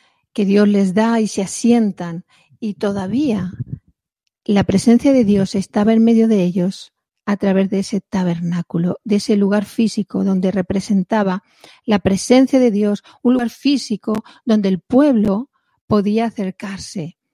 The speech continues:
donde tenían que cumplir todas las instrucciones de Dios. Siguió siendo así hasta que Dios levantó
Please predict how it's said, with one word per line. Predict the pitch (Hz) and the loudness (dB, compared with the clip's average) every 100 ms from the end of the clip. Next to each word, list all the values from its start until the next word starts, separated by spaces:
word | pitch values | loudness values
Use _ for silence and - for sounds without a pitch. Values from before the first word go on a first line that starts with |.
| _ _ - | _ _ 0
donde | 202 190 185 | 0 2 -2
tenían | - 190 202 | -2 -2 -2
que | 220 | -4
cumplir | 220 214 208 214 | -4 -4 -2 -4
todas | 202 208 214 | 0 -2 0
las | 220 208 | -2 -4
instrucciones | 190 196 196 208 185 180 | -6 -6 -6 -6 -4 -4
de | 175 | -6
Dios. | 175 160 185 - _ _ _ | -6 -8 -10 -14 _ _ _
Siguió | - 240 294 | -8 -4 -4
siendo | 302 359 320 | -4 -6 -4
así | 247 - 247 185 _ - | -6 -6 -8 -8 _ -10
hasta | 214 - 208 | -10 -6 -8
que | - | -4
Dios | 196 269 320 | -2 0 0
levantó | 320 269 214 - 226 196 | 0 0 -2 -4 -4 -4